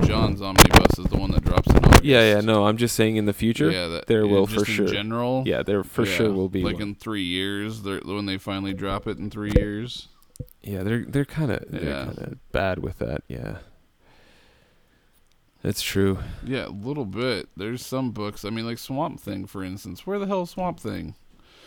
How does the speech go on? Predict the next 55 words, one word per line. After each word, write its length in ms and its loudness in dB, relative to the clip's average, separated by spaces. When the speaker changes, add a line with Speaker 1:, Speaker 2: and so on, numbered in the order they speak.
Speaker 1:
We've 120 -4
been 120 -4
waiting 220 -2
for 140 -4
a 80 0
Swamp 360 -6
Thing. 180 -4
Now 140 -4
there's 180 -6
deluxe 440 -6
hardcovers 680 -6
that 100 -6
are, 100 -4
like, 180 -8
out 160 -8
of 100 -12
print 240 -8
and 120 -10
hard 200 -8
to 80 -12
find, 420 -8
but 160 -10
where 340 -4
is, 580 -4
you 120 -6
know, 140 -6
the 160 -8
Swamp 300 -8
Thing 120 -8
omnibus, 580 -8
the 200 -8
Alan 400 -4
Moore 580 -8
Swamp 320 -14
Thing 80 -6
Alan, 100 -8
Speaker 2:
Absolutely. 500 -6
Speaker 1:
uh, 120 -8
omnibus? 760 -12
Where's 240 -8
that 200 -2
at? 220 -6
Speaker 2:
I 60 -4
mean, 300 0
granted, 500 2
they 100 0
do 220 0
have, 240 0
Speaker 1:
We 140 -2
Speaker 2:
like, 100 -2
Speaker 1:
want 220 -4
it, 140 -8
you 260 -8
give 240 -4
it. 120 -6